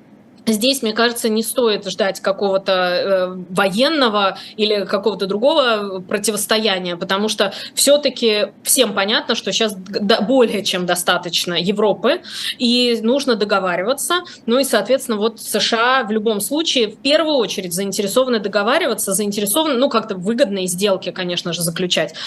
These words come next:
Ну и пытаться Китай включить в эту стратегическую с-, систему стратегической стабильности мировой, в том числе, потому что Китай тоже ядерная держава, тоже надо помнить.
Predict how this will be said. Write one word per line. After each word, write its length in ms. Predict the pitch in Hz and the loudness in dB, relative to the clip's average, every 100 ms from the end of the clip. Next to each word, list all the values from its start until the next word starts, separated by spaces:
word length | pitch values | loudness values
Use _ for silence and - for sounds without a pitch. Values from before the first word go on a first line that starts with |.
| - | -6
Ну 160 | 220 240 | 2 2
и 320 | 226 220 240 | 2 0 0
пытаться 840 | 247 277 - 202 - - 262 269 277 | 2 0 2 0 0 2 4 4 2
Китай 280 | 262 - 226 | -2 0 -2
включить 400 | 226 214 208 254 | -2 -4 -2 -2
в 40 | 208 | -2
эту 140 | 208 | -4
стратегическую 720 | - 208 196 196 202 - 208 | -4 -4 -4 -2 -2 0 -2
с-, 140 | 202 214 | 0 0
систему 560 | - 240 - 262 262 | 2 2 2 2 2
стратегической 640 | - 202 196 202 202 - 196 | -2 -4 -4 -4 -4 -4 -4
стабильности 560 | - 202 196 170 170 | -4 -4 -4 -4 -4
мировой, 320 | 180 185 180 175 | -4 -2 -2 -2
в 40 | |
том 140 | 175 185 | -2 -2
числе, 280 | - 294 294 - | 2 0 0 -8
потому 160 | - 240 | 0 0
что 120 | 233 | 0
Китай 320 | - - 214 | -4 -2 0
тоже 240 | 220 196 196 | 0 -2 0
ядерная 460 | 185 190 190 190 | 0 0 -4 -2
держава, 440 | 185 190 175 156 160 | -2 -2 -2 -4 -6
тоже 240 | 170 160 | -6 -6
надо 180 | 156 - | -6 -8
помнить. 440 | 156 147 - - | -10 -12 -14 -20